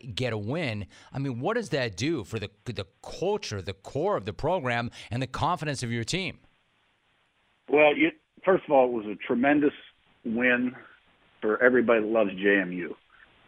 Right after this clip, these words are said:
Speaker 2: You know, we have, we have tremendous support here, booster support from the administration. People here have a lot of pride. So it was a great day for all of them. For, for our guys, it was like,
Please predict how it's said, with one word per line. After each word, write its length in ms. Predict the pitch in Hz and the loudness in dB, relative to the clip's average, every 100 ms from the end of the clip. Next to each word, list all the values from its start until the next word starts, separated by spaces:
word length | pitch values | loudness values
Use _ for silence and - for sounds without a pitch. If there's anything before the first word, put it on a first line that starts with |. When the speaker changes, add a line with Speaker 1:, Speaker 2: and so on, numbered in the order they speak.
| _ - | _ 0
Speaker 2:
You 140 | 113 110 | 4 6
know, 100 | 104 | 8
we 140 | 127 | 6
have, 100 | 117 - | 4 0
we 160 | 113 113 | 0 0
have 120 | 90 - _ | -2 -12 _
tremendous 600 | - 110 110 147 147 120 - | -6 -4 0 0 2 0 -2
support 440 | 120 - 110 98 - | -8 -4 -2 -2 -4
here, 220 | 95 - - - | -10 -12 -16 -2
booster 380 | 120 120 - 113 | 0 0 -2 -2
support 480 | - 95 113 107 107 - _ _ _ | -4 -6 0 2 2 -4 _ _ _
from 140 | - 92 | -6 -2
the 80 | 95 | 0
administration. 1000 | 107 123 110 - 107 104 98 101 92 95 _ - - _ _ _ _ _ | 2 2 0 2 4 4 0 -4 -6 -8 _ -20 -20 _ _ _ _ _
People 260 | 127 110 107 | 2 4 6
here 180 | 117 110 | 6 6
have 100 | 95 | 2
a 40 | |
lot 220 | 98 110 | -2 -4
of 80 | 110 | -4
pride. 580 | - 104 95 95 92 90 - _ _ - | 0 2 2 2 0 -8 -18 _ _ -4
So 280 | 110 98 95 - | 0 2 2 4
it 120 | 107 | 4
was 160 | 104 98 | 4 2
a 40 | |
great 400 | 92 107 117 107 | 4 6 6 4
day 240 | 110 104 98 | 4 4 2
for 120 | 104 | 0
all 180 | 101 95 | 2 2
of 60 | 90 | 0
them. 320 | 98 90 - - - - | -2 -2 -8 -14 -8 2
For, 160 | 104 - - | 2 2 6
for 240 | 110 123 | 8 10
our 160 | 175 143 | 10 6
guys, 340 | 98 101 90 - - - | 2 -2 -8 -14 -18 -10
it 160 | 110 101 | -8 -4
was 160 | 101 - | -6 -6
like, 280 | 98 113 82 | -2 0 0